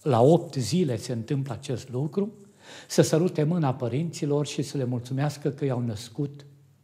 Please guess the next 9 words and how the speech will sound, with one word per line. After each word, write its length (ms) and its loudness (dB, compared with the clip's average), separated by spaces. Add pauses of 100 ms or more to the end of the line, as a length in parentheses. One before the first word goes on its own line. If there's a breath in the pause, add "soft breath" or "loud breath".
(160)
și 220 -8
i-au 340 -2 (540)
crescut 640 -6 (320 loud breath)
și 200 -8
că 240 -4 (340)
le-au 200 2
dat 220 -2
sens 580 -6 (540 soft breath)
vieții 760 -4